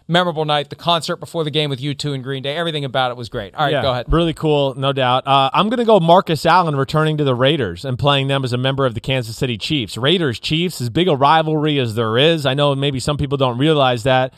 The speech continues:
Speaker 2: but I, I do remember, I mean, of course, there was the issue. Marcus Allen and Al Davis didn't like each other. And I'm pretty sure Marcus Allen scored a touchdown or two that day, uh, you know, as the road team, because, of course, he was Mister One yard, two yard line.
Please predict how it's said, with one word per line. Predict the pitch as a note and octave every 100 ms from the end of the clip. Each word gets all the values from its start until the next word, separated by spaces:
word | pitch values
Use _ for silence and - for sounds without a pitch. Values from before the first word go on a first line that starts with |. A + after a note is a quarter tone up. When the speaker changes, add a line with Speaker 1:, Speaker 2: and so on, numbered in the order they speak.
| _ _
Speaker 2:
but | D3+ D#3 D3
I, | D3 D3
I |
do | D3+ F#3+
remember, | D#3+ F3+ D#3
I |
mean, | F3+
of | F3+
course, | G3 F#3+
there | F#3+
was | F3
the | D3 D#3+ -
issue. | G3+ G3+ E3+ B2
Marcus | A2+ C#3+ E3+ E3+ D3+
Allen | C#3+ F3 F3
and |
Al | C#3+ F3 D3+
Davis | D3+ G3 E3
didn't | G3 G3+
like | G3 A3
each | E3 -
other. | C#3+ G2+ F2 - _ _ _
And | B2+
I'm | F3 E3+
pretty | A3 B3
sure | G3 G#3+ G#3+ F#3+
Marcus | D#3+ E3 D#3 C#3
Allen | D#3+ E3 D3+ C#3
scored | - E3+ E3
a |
touchdown | C3 E3 F3 - C#3 A#2+
or | A2+
two | C#3 B2+
that | B2 A2+
day, | A2 A2+ G#2 F#2+ - _ _ A#2
uh, | A2+ A2+ A2 A2
you | C3
know, | B2
as | B2 D3 B2+
the | B2+
road | C3+ C#3+ B2+
team, | B2+ A2 G#2+
because, | B2 A2+
of | A#2+
course, | C3 B2+
he | C#3+
was | C3+ B2+ A2+
Mister | C3+ - B2
One | A#2+ B2+ C3+
yard, | C3 C3 B2+ A#2
two | - D#3
yard | C#3 C3 B2
line. | A#2+ A#2+ A#2+